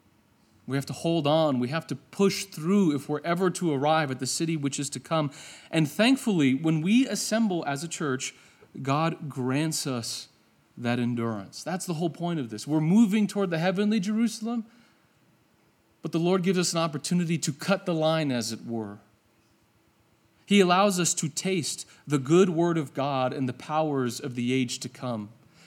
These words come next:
Read Hebrews six. That's Hebrews six five. He gives us the chance to taste the power of the Word of God,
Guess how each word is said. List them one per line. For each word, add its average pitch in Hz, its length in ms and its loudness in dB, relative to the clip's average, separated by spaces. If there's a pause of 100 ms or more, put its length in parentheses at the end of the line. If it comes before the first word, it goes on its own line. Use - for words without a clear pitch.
(140)
Read 151 220 2
Hebrews 151 400 0
six. - 280 -2
That's 151 200 0
Hebrews 151 340 0
six - 220 -6
five. 107 400 -8 (1120)
He 190 140 2
gives 208 340 4
us 190 180 0
the 170 120 -2
chance 185 400 -4
to 160 120 -10
taste 160 380 -2
the 135 100 -2
power 196 500 2
of 160 260 0
the 151 100 -2
Word 160 300 0
of 147 160 -4
God, 131 380 0